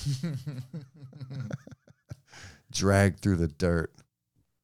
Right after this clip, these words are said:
I would like to thank anybody that listened. If you have opinions about anything that was said tonight, or if you have anything you wanna say at all, how do you feel about Philly or Denver?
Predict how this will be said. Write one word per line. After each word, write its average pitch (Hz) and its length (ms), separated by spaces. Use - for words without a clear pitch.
I 95 120
would 101 160
like 104 220
to 98 160
thank 95 560
anybody 104 520
that 82 140
listened. 92 480
If 120 220
you 165 100
have 135 180
opinions 98 800
about 92 300
anything 113 400
that 90 140
was 87 100
said 87 340
tonight, 85 460
or 110 80
if 123 140
you 123 80
have 110 120
anything 107 380
you 101 100
wanna 92 200
say 98 240
at 87 100
all, 101 460
how 120 120
do 151 60
you 156 80
feel 151 220
about 143 280
Philly 143 300
or 135 80
Denver? 127 520